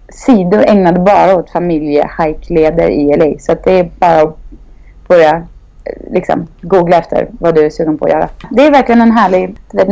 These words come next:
naturen mitt i city-upplevelse. Och man kan se sk-, både skallrormar och coyotes och sådär. Så det är spännande och kul och härligt och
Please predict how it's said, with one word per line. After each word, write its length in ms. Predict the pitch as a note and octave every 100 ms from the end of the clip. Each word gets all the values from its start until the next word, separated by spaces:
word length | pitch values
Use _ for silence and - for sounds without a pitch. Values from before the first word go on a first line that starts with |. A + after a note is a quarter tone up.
| G#3
naturen 800 | G#3 G3+ G3+ - B3+ A#3+ A#3 A3
mitt 180 | G3+ F#3+
i 40 |
city-upplevelse. 880 | - G#3+ - - F3 F3 E3+ E3 -
Och 60 | F#3+
man 100 | G3
kan 160 | G3+
se 100 | F#3+
sk-, 220 | F#3+ - -
både 120 | F#3+
skallrormar 680 | E3+ G3 F3 E3 E3+ E3+ E3
och 100 | E3
coyotes 520 | - F3 E3 E3+ E3+
och 80 | -
sådär. 180 | - -
Så 100 | -
det 100 | F3 F#3
är 60 | - _ -
spännande 560 | - - A3 F3+ E3 F3
och 100 | -
kul 280 | - E3+ C3+
och 60 | C#3
härligt 400 | D3+ - -
och 100 | -